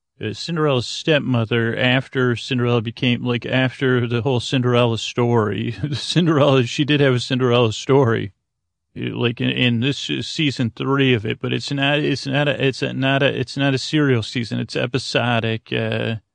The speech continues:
and whatever those things that come in a box are that sit up on the top cabinet of your kid's classroom, uh,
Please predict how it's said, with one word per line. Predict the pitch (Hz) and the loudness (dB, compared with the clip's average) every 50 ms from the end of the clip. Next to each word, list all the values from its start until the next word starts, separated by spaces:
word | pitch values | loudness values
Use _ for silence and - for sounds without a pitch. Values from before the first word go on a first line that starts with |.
| _ _ _ _ _ _ _ _ _ _ _ _ _ _ _ _ _ _ - | _ _ _ _ _ _ _ _ _ _ _ _ _ _ _ _ _ _ -4
and | 127 120 117 117 117 | -2 0 0 0 0
whatever | 123 127 139 131 135 | 0 -2 0 2 2
those | 135 127 120 - | 2 2 2 2
things | - 135 127 120 | 0 0 2 2
that | 131 117 - | 2 0 0
come | - 135 127 | 0 0 2
in | 120 | 0
a | 113 | 0
box | 107 - 120 120 123 123 117 - - - | 0 0 2 2 2 2 0 -2 0 0
are | 123 117 117 117 | 2 2 2 2
that | 117 120 117 - | 0 -2 -4 -4
sit | - 143 131 | 0 0 0
up | 123 - | 2 2
on | 131 120 117 120 | 2 2 2 0
the | 110 101 | -2 -2
top | - - 123 120 117 - - | -2 -2 -2 -2 -2 -4 -2
cabinet | - 127 117 117 113 107 113 113 107 | -2 0 2 0 0 -2 -4 -4 -4
of | 117 113 | -4 -4
your | 113 113 113 113 120 110 117 120 | -2 -2 -4 -4 -6 -8 -12 -12
kid's | - - 147 127 113 - | -6 -4 -4 -4 -4 -6
classroom, | - - - 135 127 120 120 117 123 120 117 - - 127 110 107 98 101 104 107 104 107 110 | -12 -10 -6 -4 -2 0 2 2 2 0 0 -2 -4 -4 -4 -4 -6 -6 -6 -6 -6 -6 -4
uh, | 110 110 107 107 107 107 110 | -4 -6 -6 -6 -6 -6 -6